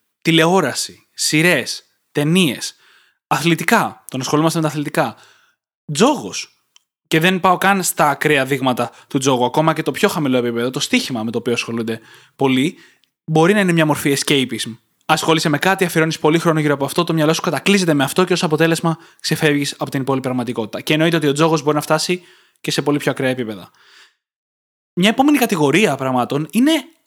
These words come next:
απλά καθημερινά πράγματα, τα οποία τα παρακάνουμε. Παραδείγματος χάρη το φαγητό. Πάρα πολλές περιπτώσεις υπερφαγείας, είτε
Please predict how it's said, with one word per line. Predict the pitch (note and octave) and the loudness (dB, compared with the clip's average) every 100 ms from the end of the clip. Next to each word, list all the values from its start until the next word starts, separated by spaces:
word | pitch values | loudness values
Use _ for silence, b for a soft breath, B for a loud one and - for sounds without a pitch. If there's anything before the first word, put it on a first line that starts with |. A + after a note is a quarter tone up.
| _ - | _ -2
απλά | D#3+ F3+ A#3+ | 0 2 0
καθημερινά | C#4+ A#3+ F3 F3 | 0 0 0 2
πράγματα, | F3+ D3+ B2+ C#3+ | 2 2 2 -2
τα | F3 | -2
οποία | D3+ F#3+ | -2 0
τα | |
παρακάνουμε. | F#3+ C#3+ D3 C#3+ A#2 G#2 - b b b b - | 0 0 0 0 -2 -6 -14 b b b b -2
Παραδείγματος | D#3 F#3+ - | 0 0 0
χάρη | G3 | -2
το | G3+ | -2
φαγητό. | F3+ B2+ D#3+ B2+ F#2+ b b b | -4 -4 0 0 -2 b b b
Πάρα | D3+ F3+ | 0 2
πολλές | F#3 F#3+ | 0 -2
περιπτώσεις | F#3+ C#3 E3 - F3+ - | -2 2 0 0 -6 -6
υπερφαγείας, | E3 D3 C#3+ C#3 D#3+ B2+ - | -4 -2 -2 0 2 2 -2
είτε | C#3+ C#3+ C#3 | -4 -2 -2